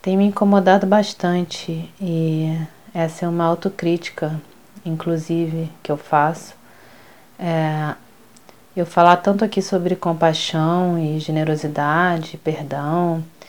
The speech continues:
é, eu fazer um curso de pós em que sempre, invariavelmente, em todas as aulas, a conclusão a que se chega,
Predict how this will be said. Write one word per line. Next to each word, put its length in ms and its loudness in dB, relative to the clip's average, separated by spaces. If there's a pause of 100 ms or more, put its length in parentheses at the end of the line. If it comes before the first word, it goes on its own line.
(360)
é, 260 -6
eu 120 -4
fazer 460 0
um 100 0
curso 420 -4
de 120 -8
pós 500 2
em 80 -2
que 140 -8
sempre, 760 -4 (540)
invariavelmente, 1300 0
em 80 -2
todas 400 0
as 200 0
aulas, 540 0 (400)
a 80 -4
conclusão 720 0
a 60 0
que 80 -14
se 140 -10
chega, 640 -2